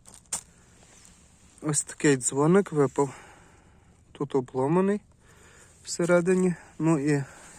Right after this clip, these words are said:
фішкою сьогоднішнього пошуку артефактів із старовини є ось така пряга. М-, матеріал або бронза,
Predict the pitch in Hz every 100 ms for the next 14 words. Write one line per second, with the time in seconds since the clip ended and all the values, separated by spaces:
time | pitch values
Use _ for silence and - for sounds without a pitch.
0 | - - 160 - 135 131 - 143 143 139
1 | 135 131 135 127 139 - - - - -
2 | - - 139 - 165 175 - 139 127 -
3 | 143 139 - - 127 - 131 127 131 139
4 | 175 190 - - 147 143 139 135 - 135
5 | 160 165 - _ - - - - - -
6 | - - 135 127 123 127 - - - -
7 | - - - - - - - - - -
8 | - - - - - - - - - -
9 | - - - - - _ - - - -
10 | - - - - - - - 139 - -
11 | 151 - 147 147 139 131 - - - -
12 | - 151 139 135 135 139 135 123 135